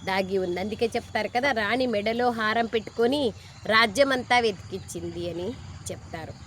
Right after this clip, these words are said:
మళ్ళీ చూస్తే మెడలోనే హారం ఉంది. ఆ విధంగా మన స్వధర్మమే శాంతి. శాంతి కోసం ఎక్కడెక్కడో ఏమేమో మనము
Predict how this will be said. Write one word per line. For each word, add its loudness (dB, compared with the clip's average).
మళ్ళీ 4
చూస్తే 2
మెడలోనే 4
హారం -2
ఉంది. -6
ఆ 0
విధంగా 0
మన 2
స్వధర్మమే 2
శాంతి. -2
శాంతి 0
కోసం -2
ఎక్కడెక్కడో 0
ఏమేమో 2
మనము 0